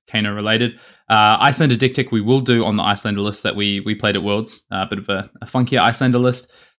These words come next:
And, um, a Kano sideboard ga-, guide from the World Championship list will go up on the Patreon in the next week. We do also have, uh, I guess, uh, as well, our Dynasty and Classic Constructed and ca-, uh, Blitz review pod next week.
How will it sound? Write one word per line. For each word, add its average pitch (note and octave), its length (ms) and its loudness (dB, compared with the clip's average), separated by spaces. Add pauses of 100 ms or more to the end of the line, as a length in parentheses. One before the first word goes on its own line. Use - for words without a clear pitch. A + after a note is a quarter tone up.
(140)
And, A2+ 440 2
um, G#2 720 0
a A2+ 40 -10
Kano A#2+ 280 0
sideboard G#2 400 0
ga-, G#2 340 0
guide A2 260 2
from C3+ 640 2
the G#2+ 160 -6
World G#2 160 -2
Championship G#2 360 -4
list G2 240 -6
will G2+ 180 -6
go G2 220 -2
up - 280 -2 (160)
on A#2 140 2
the A2 60 -2
Patreon G#2+ 500 -2
in G#2+ 80 -4
the G#2+ 60 -2
next G#2+ 220 -6
week. C3 220 -2 (320)
We A#2+ 100 0
do B2+ 180 0
also A#2+ 300 -2
have, A#2+ 100 -12
uh, - 100 -10
I A2 180 -2
guess, A2+ 280 -8
uh, - 400 -8
as A2 180 -4
well, G#2 140 0
our G2+ 180 2
Dynasty G#2 800 -2
and G#2 120 -8
Classic G#2+ 220 -4
Constructed G#2+ 400 -8
and G2+ 160 -8
ca-, - 180 -14
uh, G2 300 -4
Blitz G2+ 300 -8
review G#2 280 -6
pod G#2 240 -8
next C3+ 240 -2
week. C#3+ 240 -2